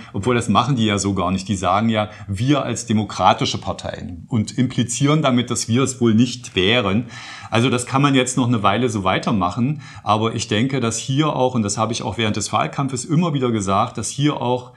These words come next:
wirklich ein Umdenken bei den anderen Parteien, ähm, äh, einsetzen muss,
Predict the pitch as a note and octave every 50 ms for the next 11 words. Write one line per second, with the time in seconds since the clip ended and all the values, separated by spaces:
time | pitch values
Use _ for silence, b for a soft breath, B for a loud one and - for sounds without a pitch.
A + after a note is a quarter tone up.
0 | B B B B B B B A2 G2+ A2+ C#3+ D3+ - E3+ D3 C#3 C3+ - - C3
1 | A2+ A2 A#2 - D#3 E3+ G3 G#3+ G3+ F#3 D3 C#3 C#3+ C#3 C#3+ C3+ A#2+ A#2+ A#2 A2
2 | A2+ A2 A#2 - A2 A2+ C#3 C3+ B2 - - G#2+ G#2 - G2+ G2 G#2+ B2+ D3+ C#3+
3 | B2 A2+ A#2 G#2+ G#2 G2+ G2 G2 G2 G2+ F#2+ G2+ G2+ G2 G2+ G2 - G2+ G#2+ D3
4 | F#3 D3 A#2+ G#2 - - - G#2 G2 G#2+ C3 C#3+ -